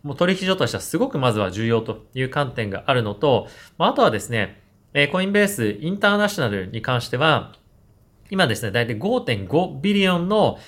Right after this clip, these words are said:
えー、先物取引っていうのが、えー、機関投資家からですね、まあ、これまで第二クォーターだけで、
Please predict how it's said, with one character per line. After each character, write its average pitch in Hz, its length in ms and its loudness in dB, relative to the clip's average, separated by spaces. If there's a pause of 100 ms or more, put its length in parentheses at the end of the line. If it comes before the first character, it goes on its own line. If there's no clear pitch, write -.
(200)
え 120 80 -2
ー、 - 40 -2
先 123 260 -4
物 170 180 4
取 175 220 2
引 160 240 -4
っ - 20 -12
て - 80 -6
い 123 40 -2
う - 20 -2
の 123 100 -2
が、 156 400 2 (260)
え 107 280 -2
ー、 - 20 -16
機 - 100 -14
関 233 200 -2
投 233 140 4
資 226 60 -4
家 190 100 -10
か 214 100 4
ら 190 100 6
で 104 60 -2
す - 100 -14
ね、 120 260 -2
ま 135 60 -4
あ、 - 20 -2
こ 143 120 2
れ 143 40 2
ま 143 120 4
で 98 240 -2
第 190 260 0
二 214 160 -2
ク - 80 -12
ォ 196 160 2
ー 180 40 0
タ 127 160 -2
ー 107 60 0
だ 123 140 -4
け 175 140 0
で、 190 300 2